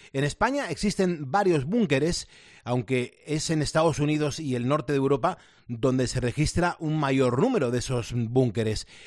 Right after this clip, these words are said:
Bueno, pues he invitado a poner las calles a Alfredo Muñoz. Él es arquitecto, es fundador de Abibú Estudio, que además se dedican ni más ni menos que a todo tipo de proyectos y también abordan la planificación de refugios.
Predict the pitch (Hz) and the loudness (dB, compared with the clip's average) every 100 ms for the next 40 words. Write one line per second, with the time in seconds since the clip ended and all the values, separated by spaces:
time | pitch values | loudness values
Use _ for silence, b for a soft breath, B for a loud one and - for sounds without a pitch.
0 | B B 156 139 139 190 233 196 208 185 | B B -2 -2 0 0 0 0 0 0
1 | 185 180 170 - 190 175 - 139 160 165 | 2 0 -2 0 2 2 0 -2 -2 0
2 | 165 151 202 175 - B B B 127 156 | 0 2 2 0 -4 B B B -6 -2
3 | 165 127 127 190 - 151 - 156 143 156 | -4 -4 -2 -2 2 0 2 0 0 0
4 | 147 139 127 131 190 180 127 117 - - | 0 0 0 4 2 2 -4 -6 -2 0
5 | 220 151 143 147 127 123 135 156 160 139 | 0 0 0 -2 -2 -4 -2 -2 -2 0
6 | 147 165 180 B B B B B 117 127 | 0 0 -2 B B B B B -4 -2
7 | 147 160 160 160 - 131 107 170 175 160 | 0 0 -2 -4 -4 -6 -4 -2 0 -2
8 | 151 156 127 131 170 175 156 143 160 143 | -2 -2 -2 0 0 0 -2 0 2 2
9 | 139 147 180 B B B B 110 127 139 | 2 0 0 B B B B -4 -2 0
10 | 165 165 143 139 131 123 117 127 113 156 | 0 -2 -2 -2 -2 -2 -4 -4 -2 -2
11 | 156 123 113 247 - 123 - | 0 -2 0 0 -2 -8 -8